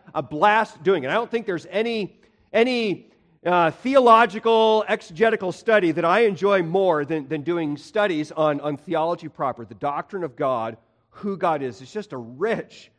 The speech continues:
rich subject to spend time thinking about. And so I had a blast putting the study together. And, you know, I felt like I, I'd, I'd study, I'd work on this for a couple hours,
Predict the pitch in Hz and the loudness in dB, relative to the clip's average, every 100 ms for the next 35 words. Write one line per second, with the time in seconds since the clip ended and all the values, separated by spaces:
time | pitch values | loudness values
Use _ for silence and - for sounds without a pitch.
0 | _ _ 123 131 220 226 - - - 170 | _ _ -10 0 0 0 -10 -18 -6 -6
1 | 143 131 - 123 - 170 170 170 156 127 | -4 -8 -8 -20 -6 -4 -4 -6 -4 -4
2 | 117 110 _ _ _ - 165 143 123 113 | -6 -12 _ _ _ -8 -6 -6 -8 -6
3 | 110 113 196 247 190 143 190 208 160 - | -8 -4 2 2 2 2 2 4 2 -6
4 | - - 196 220 170 - 156 143 143 123 | -20 -8 -6 -4 -6 -4 -6 -6 -8 -6
5 | 117 151 127 110 _ _ _ 175 175 - | -6 -6 -8 -10 _ _ _ -2 -2 4
6 | 277 247 190 185 202 185 180 175 175 - | 4 6 2 2 2 2 0 -2 -6 -8
7 | - 254 254 185 156 247 240 220 220 214 | 0 2 4 2 6 4 4 0 0 -4
8 | 180 233 196 196 185 196 190 190 | 0 0 2 4 4 2 -4 -8